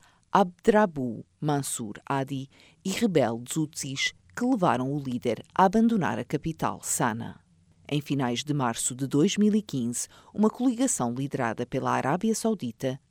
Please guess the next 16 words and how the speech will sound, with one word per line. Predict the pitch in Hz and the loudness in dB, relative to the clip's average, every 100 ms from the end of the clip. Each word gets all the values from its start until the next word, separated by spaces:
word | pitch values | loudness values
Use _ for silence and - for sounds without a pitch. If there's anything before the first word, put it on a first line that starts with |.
| - | 0
apoiou | 247 262 240 135 98 - | 2 2 2 2 -2 -6
as | 131 135 | -4 -4
autoridades. | 110 - 131 135 139 110 - - - - _ _ _ | -4 -8 -8 -2 -2 -4 -8 -10 -10 -14 _ _ _
A | 139 | 2
Organização | 131 127 131 131 135 - 127 | 2 2 -4 -2 -4 -2 -2
Mundial | 131 135 139 123 123 | -2 -2 0 0 -2
da | 131 | -4
Saúde, | - 139 120 113 - - | -4 -4 -4 -10 -12 2
O | 185 | 4
M | 220 143 117 | 6 2 -2
S, | 117 - - - - - | -2 -2 -4 -8 -20 -12
revelou | - 220 175 135 | -8 -4 -2 -2
que | - | -2
o | |
setor | 147 139 - 117 | -2 -2 -2 -4
sanitário | - - 226 247 - 110 113 | -2 2 2 2 0 -4 -4